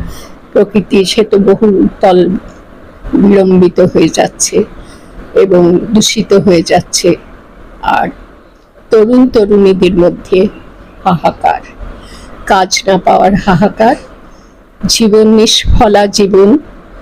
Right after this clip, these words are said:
সেটা তো হচ্ছে। এরপরেও একজন বলতে পারে যে, "আমি এক সেকেন্ডে সমস্যার সমাধান করে দিতাম।" সরকারি হাসপাতালে ওরকম একটা বিভৎস হত্যাকাণ্ড,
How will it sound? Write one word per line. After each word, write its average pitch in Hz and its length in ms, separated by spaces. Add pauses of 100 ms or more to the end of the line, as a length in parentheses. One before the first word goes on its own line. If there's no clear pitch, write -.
(280)
সেটা 262 320
তো 254 240
হচ্ছে। - 400 (500)
এরপরেও 277 540
একজন 262 420
বলতে 247 320
পারে 233 320
যে, 226 120
"আমি 220 240
এক 214 120
সেকেন্ডে 220 520
সমস্যার 190 540
সমাধান 202 540
করে 190 260
দিতাম।" 202 440 (1000)
সরকারি 196 640
হাসপাতালে 202 760
ওরকম 277 680
একটা 254 320
বিভৎস 214 840
হত্যাকাণ্ড, 208 960